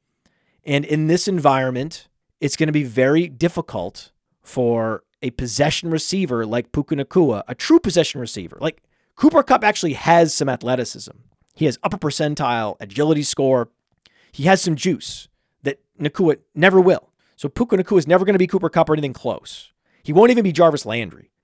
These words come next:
So if you have him, put him on the block in Dynasty immediately. See what you can flip him for. Can you get a second rounder next year? Do it. That's my first move. If I had a Nacua, I would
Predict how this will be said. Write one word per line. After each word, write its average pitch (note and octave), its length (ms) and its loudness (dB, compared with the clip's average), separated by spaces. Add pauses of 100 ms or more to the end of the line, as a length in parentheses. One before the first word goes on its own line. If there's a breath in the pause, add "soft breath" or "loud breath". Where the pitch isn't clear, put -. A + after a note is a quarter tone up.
(520)
So A#2+ 260 0
if A#2 80 -4
you A#2+ 80 -6
have A3+ 300 4
him, D4 200 0 (520)
put F3+ 100 2
him G3+ 80 4
on G3 60 2
the G3 40 2
block F3 300 2
in E3 80 -4
Dynasty D3 420 -2
immediately. F3+ 720 -2 (300)
See - 240 0
what F#3 100 4
you F3 80 -2
can E3+ 140 -2
flip D#3 240 0
him D3+ 100 -6
for. C#3+ 280 2
Can C3 100 -10
you A#2+ 80 -6
get D3+ 120 0
a D3+ 40 -2
second F3 280 -2
rounder F3 280 2
next F#3 240 0
year? F#3 140 2
Do A#2+ 260 -4
it. - 100 -16 (380)
That's D3+ 240 -4
my F3+ 140 2
first F#3+ 400 0
move. A2+ 480 -6
If - 80 -10
I C3+ 100 0
had E3+ 160 4
a G3 60 -2
Nacua, F3 540 2 (360)
I G#2 80 -12
would A2 180 -8